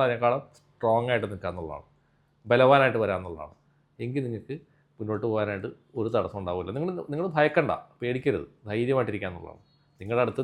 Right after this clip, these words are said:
ദേവി നിൽക്കുന്നുണ്ട്, ഇപ്പുറത്ത് മുരുകൻ നിൽക്കുന്നുണ്ട്. ഈ സാധനം നിങ്ങൾ കൊണ്ടുവന്നു കഴിഞ്ഞാൽ നിങ്ങളുടെ പ്രശ്നങ്ങൾ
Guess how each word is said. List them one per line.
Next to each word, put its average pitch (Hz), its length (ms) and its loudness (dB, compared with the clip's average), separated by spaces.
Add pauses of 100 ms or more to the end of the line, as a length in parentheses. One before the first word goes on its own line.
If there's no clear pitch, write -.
ദേവി 107 260 4
നിൽക്കുന്നുണ്ട്, 117 360 -2 (200)
ഇപ്പുറത്ത് 104 320 -10
മുരുകൻ 90 240 -6
നിൽക്കുന്നുണ്ട്. 80 340 -16 (440)
ഈ 139 40 0 (120)
സാധനം 127 260 4
നിങ്ങൾ 117 160 0
കൊണ്ടുവന്നു 101 280 -4
കഴിഞ്ഞാൽ 98 260 -6 (520)
നിങ്ങളുടെ 110 300 -6
പ്രശ്നങ്ങൾ 104 440 -4